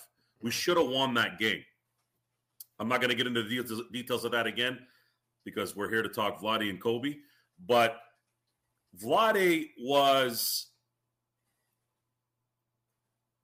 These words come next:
could have been a starting center on a title team in L A if he had had the right supporting cast.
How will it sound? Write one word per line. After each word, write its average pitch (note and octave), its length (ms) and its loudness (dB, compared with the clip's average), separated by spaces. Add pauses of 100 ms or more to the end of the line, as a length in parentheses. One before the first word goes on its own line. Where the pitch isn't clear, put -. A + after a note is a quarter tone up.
(260)
could G3+ 200 0
have C3 240 -2
been D3 300 2
a B2 120 -2
starting D3+ 580 0
center B2+ 480 -2
on G#2+ 180 -6
a G2+ 80 -6 (100)
title A#2+ 460 -2
team A2 440 -6
in G2+ 120 -6
L F#2+ 240 -2
A D#2 140 -6 (600)
if F3+ 500 -2 (440)
he C3 160 -6
had B2+ 120 0
had A#2+ 300 0
the G#2+ 100 -2
right A2+ 460 0 (880)
supporting A2+ 480 -2
cast. - 500 -8